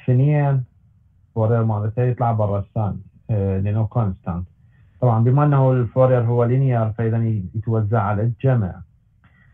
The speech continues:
ال y of t إذا تاخذها فورير، ايش راح يصير؟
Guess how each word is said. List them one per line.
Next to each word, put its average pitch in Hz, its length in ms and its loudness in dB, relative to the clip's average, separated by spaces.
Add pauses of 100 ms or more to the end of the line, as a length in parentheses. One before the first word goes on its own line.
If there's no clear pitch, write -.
(140)
ال 127 120 6
y 160 340 4
of 131 140 -6
t - 20 -12 (100)
إذا 120 280 -2
تاخذها 139 440 -2
فورير، 131 340 0
ايش 113 160 -6
راح 135 200 -4
يصير؟ 104 340 -4